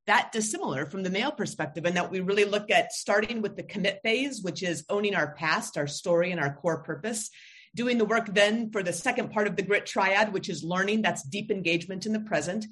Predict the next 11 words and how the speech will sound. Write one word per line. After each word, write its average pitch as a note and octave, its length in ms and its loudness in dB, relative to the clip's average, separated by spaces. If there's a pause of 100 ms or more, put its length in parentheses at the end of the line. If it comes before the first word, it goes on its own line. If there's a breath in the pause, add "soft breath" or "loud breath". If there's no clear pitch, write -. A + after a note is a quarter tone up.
(240 loud breath)
building A3 280 6
your A3 140 4
team, G#3+ 440 0
being E3+ 160 2
an E3 100 0
active E3 360 0
listener, F3 460 -4
and F3+ 200 -2
building F#3 280 0
the E3+ 80 0
mindset G3+ 760 0